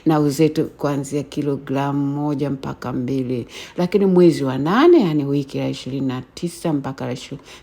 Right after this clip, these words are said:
thelathini na mbili, ubongo huendelea kukua kwa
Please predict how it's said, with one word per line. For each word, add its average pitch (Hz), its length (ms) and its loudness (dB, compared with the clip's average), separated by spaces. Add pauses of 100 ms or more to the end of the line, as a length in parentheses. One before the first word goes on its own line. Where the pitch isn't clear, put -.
(100)
thelathini 135 520 -4
na 127 100 -4
mbili, 180 640 6 (300)
ubongo 196 520 2
huendelea 139 580 -4
kukua - 600 -8
kwa 123 260 -14